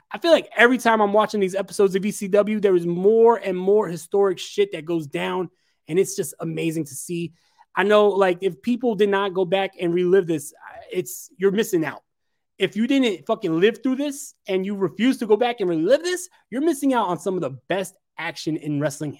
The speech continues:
history, some of the best stories in wrestling history, some of the best drama in wrestling history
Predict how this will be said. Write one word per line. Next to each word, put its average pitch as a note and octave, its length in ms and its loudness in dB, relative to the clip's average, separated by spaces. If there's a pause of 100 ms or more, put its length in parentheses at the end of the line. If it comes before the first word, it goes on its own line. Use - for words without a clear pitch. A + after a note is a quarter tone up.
history, C3+ 440 -12
some G3 140 -6
of F#3 60 -2
the D#3+ 60 -2
best - 380 -6
stories G3+ 440 6
in E3 100 0
wrestling E3 280 -2
history, B2 420 -12 (360)
some G#3 180 -2
of G#3+ 60 4
the G3 60 2
best G3+ 420 2
drama F#3 560 2
in F3 160 2
wrestling D3+ 360 -4
history A#2 460 -10